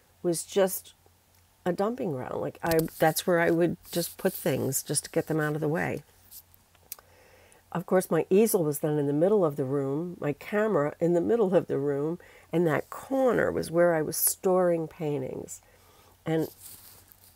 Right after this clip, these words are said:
uh, it was just a mess. I could never get at the monitor when I needed it. I would use the monitor to, you know, mirror the camera onto it so I can actually see,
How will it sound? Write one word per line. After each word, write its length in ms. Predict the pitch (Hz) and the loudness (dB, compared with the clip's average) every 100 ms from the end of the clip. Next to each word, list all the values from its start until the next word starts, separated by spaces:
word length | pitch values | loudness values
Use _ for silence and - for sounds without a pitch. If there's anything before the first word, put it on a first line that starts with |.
| _ _ _ - | _ _ _ -8
uh, 120 | 180 202 | -6 -2
it 160 | 202 | 0
was 160 | 196 202 | -2 -4
just 240 | 175 - | -6 -4
a 40 | 185 | -4
mess. 300 | 170 156 - | -4 -4 -4
I 60 | |
could 160 | - 165 | -2 0
never 260 | 165 170 | 2 0
get 300 | 180 175 165 - | 0 0 0 -2
at 200 | 160 - | -4 -4
the 300 | 165 156 156 - | -2 0 -2 -2
monitor 560 | 160 151 151 151 175 | -2 0 0 0 0
when 180 | 180 170 | 2 0
I 120 | 156 | 0
needed 380 | 147 143 135 143 | 2 2 0 -2
it. 260 | 160 196 - _ _ - - - _ _ - | -2 -4 -6 _ _ -20 -20 -20 _ _ -6
I 140 | 147 147 | -2 0
would 280 | 143 147 | 0 -2
use 200 | 156 160 | 0 0
the 100 | 156 | -2
monitor 640 | 151 147 151 160 156 165 170 - _ | -2 -2 -2 -2 0 0 -2 -8 _
to, 580 | - 165 151 147 147 143 - - - _ - | -6 -2 0 2 2 -2 -6 -20 -20 _ -4
you 80 | |
know, 100 | 151 | 0
mirror 360 | 143 160 170 170 | 4 4 4 4
the 120 | 151 | 0
camera 540 | - - 160 165 165 160 | -4 -4 -2 -2 -2 -2
onto 360 | 143 147 156 | -2 -2 0
it 100 | 151 | -2
so 120 | - 139 | -2 -4
I 60 | |
can 160 | 143 143 | -4 -6
actually 360 | 139 - 143 | -6 -4 -6
see, 560 | 143 - 147 147 143 | -6 -4 0 0 -2